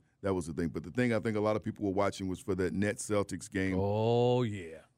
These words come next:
Speaker 1: To see if, uh, if a change of scenery
Speaker 2: Nope.
Speaker 1: would be, bring, bring, uh, make some things different, you know?
Speaker 2: Nope. It didn't happen. I'm, I'm enjoying the you-know-what. I think about you every time I watch this because you, from,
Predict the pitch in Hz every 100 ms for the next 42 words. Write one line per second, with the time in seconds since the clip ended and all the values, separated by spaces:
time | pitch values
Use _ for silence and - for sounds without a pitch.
0 | _ 113 104 127 120 113 104 110 104 101
1 | 101 98 95 - 110 - - - 110 101
2 | - 127 127 127 - 165 160 123 123 120
3 | 117 123 120 110 117 107 120 110 87 110
4 | 107 101 95 107 113 117 131 131 127 117
5 | 180 135 87 - 95 131 147 202 110 _
6 | _ _ - 170 190 208 269 240 220 226
7 | 220 208 262 208 247 220 180 220 214 220
8 | 226 220 196 190 - 339 277 214 190 196
9 | 196 - - 196 214 208 196 190 214 269
10 | 208 175 165 165 160 226 196 - 165